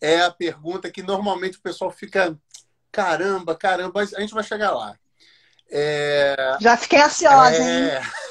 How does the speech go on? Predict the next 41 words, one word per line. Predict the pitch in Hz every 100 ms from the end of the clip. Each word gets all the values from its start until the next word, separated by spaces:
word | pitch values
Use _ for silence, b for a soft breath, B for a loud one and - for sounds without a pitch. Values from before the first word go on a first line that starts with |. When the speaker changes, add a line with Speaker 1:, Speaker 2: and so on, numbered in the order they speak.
| -
Speaker 1:
<laughs> | - - 214 - 160 156 - 269 - - _ 285 -
Helena, | 247 208 214 - 143 -
assim, | 185 - 185 156
a |
gente, | 156 214 214 180 151
a |
gente | 165 196
marcou, | 160 123 - 135 135
assim, | 120 131
já | 127 127
quero | 147
agradecer | 143 139 131 - - 127 131
a | 120
tua | 123
disponibilidade | 120 - 135 123 113 110 110 113 123 123 113
de | 113
tá | 107
conversando | - 113 107 123 113
com | 107
a |
gente. | 104 120 131 135 -
O |
Ramon | - 123 120
já | 117
explicou | 117 127 110 110
que | 117
é |
uma | 107
página | 117 110 110
sobre | - 123
música. | 160 135 135 170 170 143 - 131 B B B B -
A | 131
gente | 160 175
já | 160
teve | 165 156
aqui | 151
conversando | 165 143 131 - 135 127
com | 131
produtores, | 123 123 147 - 143 131 123 117 -
com | 135
músicos, | 131 151 190 180 - - 339 160 -